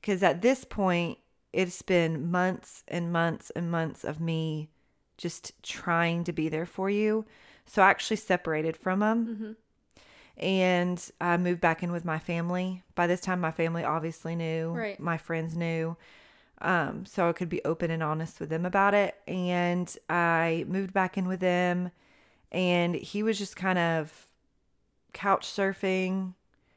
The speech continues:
Speaker 1: hanging out with his family some, 'cause we ended up, we couldn't afford our apartment at the
Speaker 2: Right.
Speaker 1: time. So, yeah, he,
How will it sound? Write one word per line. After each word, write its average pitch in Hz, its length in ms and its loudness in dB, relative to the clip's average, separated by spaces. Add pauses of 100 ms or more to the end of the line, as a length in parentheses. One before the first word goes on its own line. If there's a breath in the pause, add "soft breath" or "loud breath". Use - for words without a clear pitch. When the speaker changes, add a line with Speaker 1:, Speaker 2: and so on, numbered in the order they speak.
(200)
Speaker 1:
hanging 185 200 0
out 165 100 0
with 175 80 0
his 180 160 -6
family 190 340 -2
some, 180 680 0
'cause 180 340 -6
we 202 220 0
ended 185 160 2
up, 170 220 4 (100)
we 180 160 -4
couldn't - 200 -6
afford 175 320 0
our 156 300 0 (160)
apartment 190 420 -2
at 185 100 -4
the 185 80 -6
Speaker 2:
Right. - 60 -10
Speaker 1:
time. 175 720 -2
So, 165 380 2 (1200 loud breath)
yeah, 240 360 6
he, - 200 -8